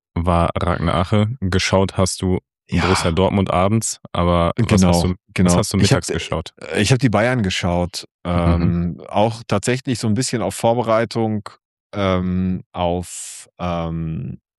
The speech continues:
Speaker 2: also übrigens ganz relativ aktuell, die uefa hat, äh, Prestiani erstmal vorläufig gesperrt für ein Spiel. Ähm, das ist der Spieler, der Vinny Junior beleidigt hat.
Speaker 1: Mhm.
Speaker 2: Also sagt man jetzt beleidigt haben soll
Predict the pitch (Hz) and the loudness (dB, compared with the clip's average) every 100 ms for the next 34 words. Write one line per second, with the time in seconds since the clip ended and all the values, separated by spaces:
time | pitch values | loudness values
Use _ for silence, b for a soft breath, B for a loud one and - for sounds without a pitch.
0 | _ - 95 123 113 117 101 - - - | _ -8 0 0 2 0 0 -4 -10 -4
1 | 101 107 76 101 113 110 101 101 - 110 | -2 -2 0 0 2 0 -2 -4 -2 -2
2 | 101 113 104 104 110 110 95 101 - - | 0 2 2 2 2 0 0 0 -6 -8
3 | 87 95 92 95 - - 95 - 95 95 | -2 0 0 -4 -6 -4 -4 -2 -2 0
4 | 90 82 _ _ _ _ - 98 - 87 | -2 -6 _ _ _ _ -6 -4 -2 -2
5 | - 98 87 98 - 98 95 92 - 69 | 2 2 2 -4 -8 -4 -2 -2 -2 -4
6 | 90 - 98 113 - _ b b b b | -6 -4 -4 -4 -8 _ b b b b
7 | b _ _ _ 92 87 87 85 90 - | b _ _ _ 0 0 0 -2 -4 -10
8 | _ _ _ - 85 92 - 95 90 87 | _ _ _ -4 -2 -2 0 2 2 0
9 | 67 - 98 92 87 87 92 90 98 90 | -4 -2 0 2 2 2 2 0 0 0
10 | 90 85 85 _ _ - 85 82 78 - | 0 -2 -4 _ _ -4 0 0 -4 -8
11 | - - _ _ _ - 92 85 107 _ | -12 -18 _ _ _ -4 -2 -2 -8 _
12 | _ _ _ _ _ - 90 107 104 104 | _ _ _ _ _ -6 -4 -2 -4 -4
13 | 101 107 127 110 - 104 107 - 95 104 | -4 -2 0 -2 0 0 0 0 0 0
14 | 98 117 | 0 0